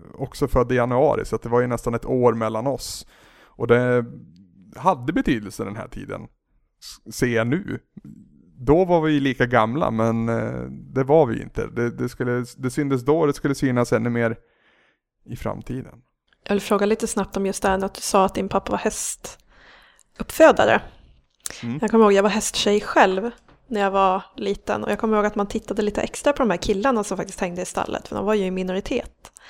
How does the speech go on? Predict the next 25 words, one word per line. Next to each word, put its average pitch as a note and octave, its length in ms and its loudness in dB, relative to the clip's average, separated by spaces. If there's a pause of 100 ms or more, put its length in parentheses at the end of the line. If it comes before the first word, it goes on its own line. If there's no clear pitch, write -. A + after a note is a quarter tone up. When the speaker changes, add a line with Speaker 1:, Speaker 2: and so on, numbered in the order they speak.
(120)
Speaker 1:
<laughs> - 360 -2
Speaker 2:
Eh, G3+ 340 2 (420)
var A#3+ 320 8
du A3 160 10
en F3+ 320 2 (120)
sån? F#3 480 2 (800)
Speaker 1:
Eh, G#2+ 340 2
verkligen G#2+ 460 0
inte. - 320 -10 (300)
Alltså, A#2+ 240 2
jag, C3+ 220 0
jag C3 280 2
tycker B2+ 240 0
hästar A2+ 380 0
är A2 40 -2
jättevackra A2 760 -2
djur. G#2+ 440 -6 (100)
Jag, A#2 260 -8
jag A2 280 -2 (520)
har, A2+ 560 8
har D3 300 8
väl F#2+ 160 -2
sagt - 500 -4 (100)
att, - 420 -10
eh, - 340 -18